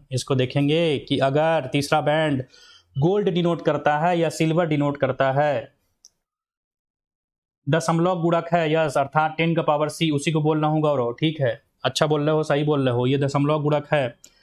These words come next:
लेकिन ध्यान देने वाली बात ये है कि तीसरा बैंड अगर गोल्ड हुआ तो ज़ीरो पॉइंट वन लेंगे, अभी इसका एग्जांपल देखेंगे, और या फिर सिल्वर हुआ तो ज़ीरो पॉइंट ज़ीरो वन लेंगे।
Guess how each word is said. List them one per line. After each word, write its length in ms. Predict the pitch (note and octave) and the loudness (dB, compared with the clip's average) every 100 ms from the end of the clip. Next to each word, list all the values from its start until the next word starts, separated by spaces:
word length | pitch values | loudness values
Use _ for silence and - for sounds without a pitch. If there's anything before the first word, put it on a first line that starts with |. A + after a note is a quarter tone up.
| _ - | _ -2
लेकिन 340 | D#3 E3 E3+ | -2 0 0
ध्यान 280 | D#3 D#3 E3+ | 2 0 0
देने 160 | E3+ E3+ | 0 2
वाली 160 | E3 D#3 | 0 0
बात 240 | D#3 D#3 | 0 0
ये 200 | D#3+ E3+ | 0 2
है 320 | D#3+ E3 D#3 C#3 | 2 0 0 -2
कि 160 | D3 C#3+ | -4 -2
तीसरा 520 | E3 D#3+ D3+ E3+ F3 E3 | 0 0 -2 0 0 2
बैंड 380 | D#3 E3 D#3+ | 0 0 0
अगर 380 | C#3+ C#3+ D#3+ D3+ | 0 2 0 0
गोल्ड 280 | C#3+ E3 D#3+ | 0 0 0
हुआ 320 | D3+ D#3+ D#3 C#3 | 0 0 0 -2
तो 140 | C#3 | -2
ज़ीरो 260 | C3 D3+ D3+ D3+ | 0 0 0 0
पॉइंट 240 | D3 C#3+ | 0 0
वन 200 | D#3 D#3+ | 0 0
लेंगे, 380 | D#3 D#3 D3+ C3 | 0 0 0 0
अभी 320 | B2 D3 D3 | 0 0 0
इसका 220 | C#3+ D#3 | -2 -2
एग्जांपल 420 | C#3+ C#3 C#3+ D3+ | 0 0 0 0
देखेंगे, 320 | C#3 B2 A#2+ A#2 | 0 0 -2 0
और 340 | C3 C#3 - _ _ - _ - | 0 -2 -6 _ _ -20 _ -2
या 100 | D#3 | 0
फिर 160 | D#3+ D3+ | 0 -2
सिल्वर 360 | E3 E3+ F3+ | 0 0 0
हुआ 220 | E3 E3 B2+ | 0 0 0
तो 140 | C3 | -2
ज़ीरो 260 | B2+ C#3+ D3 | 0 0 0
पॉइंट 280 | C#3+ C#3+ C3+ | 0 0 0
ज़ीरो 220 | C3+ C#3 | 0 0
वन 200 | C3 B2 | 0 0
लेंगे। 340 | A#2 A#2 B2+ | -2 0 0